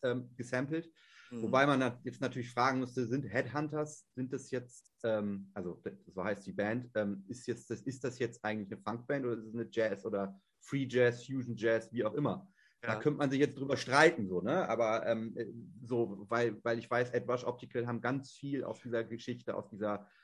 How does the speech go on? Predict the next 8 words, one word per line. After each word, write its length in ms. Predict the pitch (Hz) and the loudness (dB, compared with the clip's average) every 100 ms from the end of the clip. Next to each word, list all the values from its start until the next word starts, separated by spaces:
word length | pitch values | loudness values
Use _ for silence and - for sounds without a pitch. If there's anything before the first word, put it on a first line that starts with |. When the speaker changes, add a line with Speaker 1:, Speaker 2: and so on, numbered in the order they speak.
| _ _ - | _ _ 0
Speaker 1:
äh, 180 | 110 98 | 2 2
Free 440 | - 123 123 120 | -4 -2 0 0
Jazz, 560 | 123 117 113 113 - - | 4 6 6 4 -10 -12
Fusion 320 | - 123 - 98 | -4 -4 -4 0
Jazz, 580 | 113 110 - - - - | 4 4 2 -12 -18 -18
schwarzer 460 | - 113 113 113 95 | -2 0 2 -2 0
Jazz, 480 | 107 110 107 - - | 4 4 2 -8 -8
äh, 300 | 113 110 | 0 0